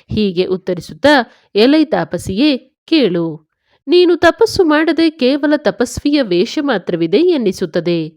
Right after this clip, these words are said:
ಏಕೆಂದರೆ ನಿಜವಾದ ತಪಸ್ವಿಯು ಸುಳ್ಳು ಕಪಟ ಮಾಡುವುದಿಲ್ಲ.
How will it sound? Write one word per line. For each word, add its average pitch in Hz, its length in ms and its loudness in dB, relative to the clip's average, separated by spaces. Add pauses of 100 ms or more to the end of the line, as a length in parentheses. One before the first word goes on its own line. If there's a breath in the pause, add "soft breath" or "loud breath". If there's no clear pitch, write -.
(300 soft breath)
ಏಕೆಂದರೆ 202 920 0
ನಿಜವಾದ 330 540 6
ತಪಸ್ವಿಯು 277 720 2
ಸುಳ್ಳು 277 500 2
ಕಪಟ 185 380 -2
ಮಾಡುವುದಿಲ್ಲ. 185 640 0